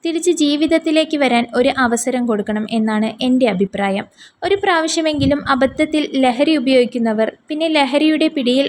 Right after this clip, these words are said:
ആവുകയാണ്. ഇത് സിനിമയിൽ മാത്രമല്ല, സമൂഹത്തിൽ കുട്ടികളും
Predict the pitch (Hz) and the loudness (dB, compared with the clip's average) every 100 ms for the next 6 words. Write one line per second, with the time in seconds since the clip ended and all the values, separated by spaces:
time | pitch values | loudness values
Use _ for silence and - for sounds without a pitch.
0 | - 226 220 220 233 196 190 185 _ - | -2 -2 -2 0 0 0 -2 -6 _ -20
1 | - 359 403 381 311 320 349 349 302 262 | -6 -2 2 2 0 0 0 2 0 0
2 | 233 220 202 214 - - - 311 311 311 | 0 0 0 -2 -8 -20 -4 -2 2 2
3 | 262 269 233 240 - 294 247 302 254 240 | 2 0 0 -2 -2 -4 -2 0 2 2